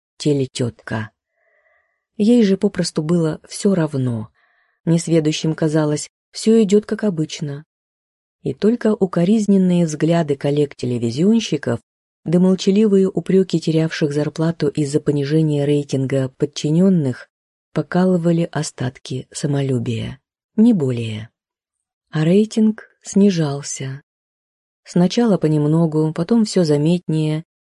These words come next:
и, наконец, наступил закономерный финал. Она ушла.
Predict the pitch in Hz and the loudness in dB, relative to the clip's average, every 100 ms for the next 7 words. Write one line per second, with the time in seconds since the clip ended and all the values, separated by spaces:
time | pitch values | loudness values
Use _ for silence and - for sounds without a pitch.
0 | _ - 233 220 175 175 175 - 156 - | _ 2 4 4 4 2 0 -4 -4 -4
1 | 143 - 165 160 _ 160 165 165 147 143 | -4 0 -2 -4 _ -2 -2 0 -2 -2
2 | 135 139 131 131 131 151 _ - 131 131 | -2 -2 -2 -4 -4 -10 _ -6 -2 -2
3 | 120 117 _ _ _ _ _ _ _ 180 | -2 -8 _ _ _ _ _ _ _ 2
4 | 196 226 220 - 135 117 117 | 4 4 2 -2 -6 -8 -10